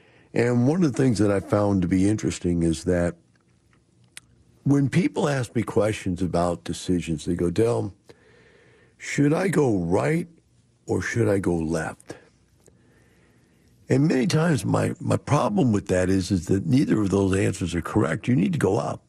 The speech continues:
<laughs> not right or left. And it's the same thing true with the, the compounded decisions we make in our life. So as you're a kid, you're twenty years old, I've got some emails here from kids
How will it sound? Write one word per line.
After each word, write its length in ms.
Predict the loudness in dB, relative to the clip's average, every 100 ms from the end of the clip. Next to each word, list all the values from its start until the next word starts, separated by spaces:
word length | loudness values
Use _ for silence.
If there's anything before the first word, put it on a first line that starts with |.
| _ _ -8
<laughs> 260 | -8 -6
not 340 | -4 -2 -4 -2
right 160 | -2
or 120 | 0 -2
left. 420 | 0 -2 -6 -16 _ -20 -20 -20 -20 -10 -2
And 120 | 0
it's 120 | 0
the 60 | 0
same 300 | 0 0 2
thing 380 | 2 2 0 -4 -14
true 400 | -8 0 4 4
with 260 | 2 0 0
the, 160 | -2 -4 _ -8
the 120 | -6
compounded 1200 | -4 -2 0 0 -2 -6 -2 0 2 2 0 -2
decisions 640 | -6 -6 0 2 2 0 0
we 120 | 0
make 280 | 2 0 0
in 120 | -2
our 100 | -2
life. 400 | -2 -2 -6 -14 _ _ _ _ -20 -20 -20 -10
So 260 | 0 2 2
as 140 | 2
you're 120 | 2
a 40 | 0
kid, 440 | -2 -2 -2 0
you're 100 | -2
twenty 260 | 2 2 4
years 140 | 2
old, 120 | 2
I've 80 | 0
got 160 | -2 0
some 120 | 2
emails 400 | 4 2 2 0
here 120 | -2
from 140 | -2
kids 440 | -2 0 0 -2